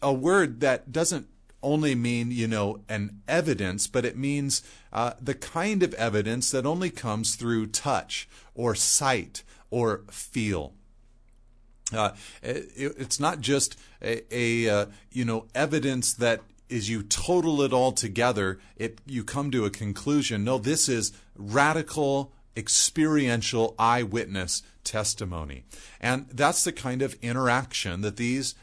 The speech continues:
apostles had with the resurrected Christ. There was an absolute, um,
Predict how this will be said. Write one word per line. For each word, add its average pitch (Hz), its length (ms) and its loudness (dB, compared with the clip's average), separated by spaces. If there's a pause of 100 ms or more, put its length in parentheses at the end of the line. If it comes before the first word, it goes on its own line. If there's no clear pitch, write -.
apostles 127 720 0
had 107 440 0
with 107 120 -4
the 107 80 0
resurrected 101 800 0
Christ. 110 600 -2
There 120 140 2
was 117 200 -2
an 110 220 -6
absolute, 139 840 -2 (380)
um, 101 480 -2